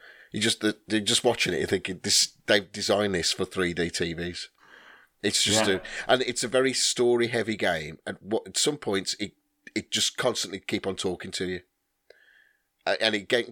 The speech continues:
Speaker 1: it can get, get annoying, but if you're invested in the story, I mean, the story's typical, you know, there's a boy trying to save souls, and, you know, this bad guy's got all the souls, and he's just going through all the levels and all that kind of stuff. But it's split into seven acts,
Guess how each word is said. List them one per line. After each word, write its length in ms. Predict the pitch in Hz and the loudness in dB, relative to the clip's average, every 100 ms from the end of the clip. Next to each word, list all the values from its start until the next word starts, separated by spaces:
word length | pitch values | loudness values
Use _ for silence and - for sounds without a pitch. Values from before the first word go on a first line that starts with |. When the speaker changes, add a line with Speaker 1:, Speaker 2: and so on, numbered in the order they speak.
| - | -6
Speaker 1:
it 80 | 151 | -2
can 200 | - 147 | -2 -2
get, 200 | 139 120 | -2 -2
get 160 | 127 113 | -4 -2
annoying, 420 | 113 101 80 85 | -2 -2 -2 -4
but 80 | 98 | -4
if 140 | - | -2
you're 80 | 104 | -2
invested 380 | 104 - 107 98 | 0 -2 -4 -4
in 60 | |
the 60 | 98 | -2
story, 600 | - 95 85 80 82 - - - - | -2 -2 -4 -4 -8 -12 -20 -20 -4
I 60 | 123 | 0
mean, 140 | 143 | 0
the 80 | 131 | 0
story's 540 | - 101 95 90 - - | 0 2 2 0 -4 -4
typical, 580 | - - 87 90 87 80 | -4 -4 -4 -4 -4 -6
you 100 | 90 | -10
know, 240 | 82 80 78 - - - - _ _ _ | -6 -6 -8 -14 -20 -20 -20 _ _ _
there's 160 | 82 80 | -10 -10
a 80 | - _ - | -12 _ -6
boy 220 | 85 87 | -4 -2
trying 220 | - 87 | -2 -4
to 120 | 85 - | -6 -8
save 340 | - 85 82 - | -4 -2 -2 -4
souls, 560 | 80 82 82 80 85 | -6 -6 -10 -12 -12
and, 260 | 82 80 78 - | -12 -14 -18 -14
you 80 | 82 | -10
know, 220 | 82 80 | -10 -10
this 200 | 82 82 | -10 -8
bad 200 | - 82 | -4 -6
guy's 220 | 87 85 - | -4 -6 -4
got 120 | 65 | -6
all 120 | 78 | -6
the 60 | 85 | -6
souls, 580 | 90 82 82 82 82 | -4 -4 -6 -8 -8
and 100 | 85 | -10
he's 140 | 82 - | -10 -6
just 160 | 80 | -4
going 160 | 82 80 | -4 -8
through 160 | - 80 | -8 -10
all 100 | 80 | -10
the 120 | 85 | -8
levels 420 | 82 78 80 - | -8 -8 -10 -10
and 80 | 82 | -10
all 140 | 78 | -12
that 100 | 76 | -12
kind 140 | 82 82 | -12 -10
of 60 | |
stuff. 220 | - 87 - - - - | -8 -10 -12 -16 -14 -4
But 120 | 113 | -2
it's 100 | 113 | 0
split 280 | - - 131 | 0 0 0
into 220 | 120 - | 0 0
seven 520 | - - 123 113 117 - | 0 2 2 0 -4 -4
acts, 540 | 85 90 - - - | -2 -2 -2 -2 0